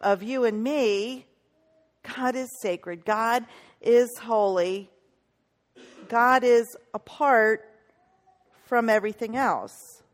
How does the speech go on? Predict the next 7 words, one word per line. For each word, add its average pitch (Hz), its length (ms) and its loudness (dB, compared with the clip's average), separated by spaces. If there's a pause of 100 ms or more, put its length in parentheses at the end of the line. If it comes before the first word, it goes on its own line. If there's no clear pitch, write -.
(760)
God 247 380 6
is 285 240 -6
here, 208 680 -2 (840)
and 208 560 -4 (340)
we 202 300 -6
are 190 160 -2
here. 202 680 -10